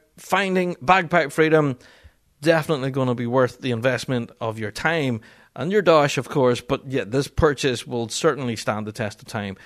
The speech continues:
as a point of reference for the, your playing for the rest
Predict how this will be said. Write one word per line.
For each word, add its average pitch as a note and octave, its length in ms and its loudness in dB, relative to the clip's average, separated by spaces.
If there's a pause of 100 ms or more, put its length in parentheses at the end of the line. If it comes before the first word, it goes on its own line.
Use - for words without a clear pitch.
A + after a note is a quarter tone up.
(220)
as A2 120 -10
a A2 60 -8
point D#3+ 260 -2
of A#2 100 -8
reference B2+ 380 -4
for - 200 -8
the, B2 140 -4 (100)
your C3+ 200 2
playing C3+ 400 -6
for D#3 160 -8
the D#3 160 -2
rest D#3+ 440 -2